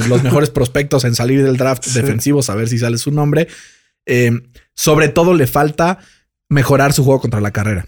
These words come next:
Speaker 1: Es mucho mejor presionando al quarterback que con la carrera y estos pues ya tienen que ser muy completos. Creo que es el único defensive tackle que amerita ser seleccionado en primera ronda.
Speaker 2: Sí.
Speaker 1: Y es un, o sea, a pesar de su tamaño, porque pesa trescientas diez libras, o sea, es del tamaño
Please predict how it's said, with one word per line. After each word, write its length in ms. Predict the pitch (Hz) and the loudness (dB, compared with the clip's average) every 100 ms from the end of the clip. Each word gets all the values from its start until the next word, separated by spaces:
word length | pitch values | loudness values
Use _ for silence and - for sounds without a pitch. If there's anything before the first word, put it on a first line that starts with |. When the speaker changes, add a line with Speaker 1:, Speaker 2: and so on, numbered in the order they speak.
| _ | _
Speaker 1:
Es 120 | - | -2
mucho 220 | 151 139 131 | 0 2 2
mejor 460 | 120 - 143 143 - | 0 2 2 0 -4
presionando 420 | 131 117 127 131 | -2 0 2 0
al 80 | 123 | 0
quarterback 480 | 139 135 139 - - | 0 0 0 -6 -4
que 280 | 131 127 - | 0 0 -2
con 140 | 110 | -4
la 100 | 107 | -2
carrera 360 | 113 113 135 147 | -2 -2 0 0
y 100 | 135 | 0
estos 220 | 123 123 | -2 -2
pues 140 | - 110 | -2 -2
ya 80 | 120 | 0
tienen 240 | 131 113 | 0 -2
que 60 | 104 | -2
ser 160 | 120 | 0
muy 180 | 123 131 | 0 0
completos. 580 | 120 104 120 127 151 180 - - _ | -2 -4 0 0 0 -4 -10 -20 _
Creo 180 | - 147 | 0 2
que 80 | 170 | 2
es 80 | 139 | 2
el 140 | 131 | 4
único 280 | 151 170 143 | 4 2 0
defensive 400 | 120 127 131 131 | 0 0 -2 -2
tackle 280 | 139 127 127 | -4 0 0
que 80 | 117 | 2
amerita 400 | 110 110 127 127 | 2 2 2 0
ser 240 | - 131 | 0 -2
seleccionado 380 | 123 123 117 120 | 0 0 0 0
en 60 | 120 | 0
primera 320 | 123 117 117 | 0 0 0
ronda. 380 | 120 143 160 196 - | 0 0 0 -2 -2
Speaker 2:
Sí. 240 | - 143 - - _ _ _ _ | -2 -2 -2 -16 _ _ _ _
Speaker 1:
Y 160 | 143 156 | 0 2
es 280 | 185 - - | 2 -2 -2
un, 240 | 170 170 | 0 0
o 60 | 147 | 0
sea, 120 | 156 | 0
a 60 | 151 | 2
pesar 260 | 147 175 226 | 2 2 2
de 40 | |
su 120 | 196 | 2
tamaño, 580 | 143 113 131 135 139 202 | 0 0 2 2 0 0
porque 220 | - 120 | -4 -6
pesa 240 | 110 135 135 | -2 -2 -2
trescientas 480 | 107 135 131 139 | -4 0 2 2
diez 220 | 131 131 120 | 2 2 2
libras, 360 | 120 127 135 127 | 2 2 2 0
o 20 | |
sea, 80 | 131 | 2
es 60 | |
del 100 | 147 | 2
tamaño 220 | 135 127 | 2 2